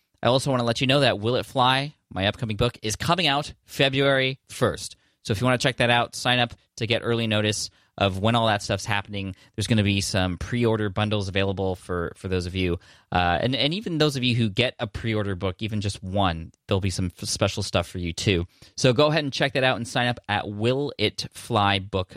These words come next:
dot com. Again, that's will it fly book dot com. Thank you so much. I appreciate you. And here's a quote to finish off the day by Jack Canfield. He said, "Don't worry about failures.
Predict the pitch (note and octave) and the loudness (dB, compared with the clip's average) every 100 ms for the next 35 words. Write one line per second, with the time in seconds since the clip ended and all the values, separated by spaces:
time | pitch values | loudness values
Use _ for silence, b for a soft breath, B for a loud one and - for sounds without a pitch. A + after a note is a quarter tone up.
0 | - G#2+ F#2+ - - G2 G2 G2 F2 G#2 | -8 0 0 0 -2 -2 0 -2 -2 -4
1 | F#2+ A2 A#2+ - - F#2 F#2 F2+ F#2 - | 0 2 0 -2 0 2 2 0 -4 -6
2 | b b b b - G2 - - F#2+ - | b b b b 0 0 0 0 0 -2
3 | _ _ _ - E3+ D#3+ F3 E3 D#3+ C#3 | _ _ _ -2 0 2 0 0 2 0
4 | B2+ C#3+ - C3+ C3+ C3 B2 E3 E3+ D3 | 0 -4 -2 -2 0 0 0 0 2 0
5 | - C#3 B2+ B2+ C#3 C3 C3+ B2 A#2 C3 | 2 0 0 -4 -4 -2 -2 -2 0 2
6 | D3 D3 D3 b b b A2+ G#2+ F2+ A2+ | 4 2 -2 b b b 0 0 -2 0
7 | A#2 B2+ - - - B2 A2 - F#2+ F2+ | 0 0 -6 -12 -2 0 0 -2 -2 -2
8 | - b b _ - C3 C3 A#2 A2+ _ | -8 b b _ -4 2 2 2 -2 _
9 | _ _ _ _ - F3+ - D3 B2+ G2+ | _ _ _ _ -2 0 2 0 2 0
10 | - F#2 E2+ E2 - | 0 0 -2 -4 -10